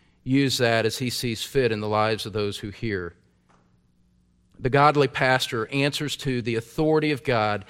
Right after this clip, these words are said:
the authority of Scripture, and his teaching reflects that. So, the pastor in the pulpit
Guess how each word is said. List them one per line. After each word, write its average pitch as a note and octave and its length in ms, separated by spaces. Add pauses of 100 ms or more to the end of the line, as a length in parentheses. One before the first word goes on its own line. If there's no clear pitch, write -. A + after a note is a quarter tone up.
(220)
the C3 140
authority D3+ 480
of C#3+ 60
Scripture, C#3 380
and B2+ 80
his B2 120
teaching C#3+ 360
reflects A#2 500
that. - 360 (1400)
So, A2+ 420 (360)
the - 80
pastor C3+ 480
in A2+ 80
the G2+ 80
pulpit A#2+ 560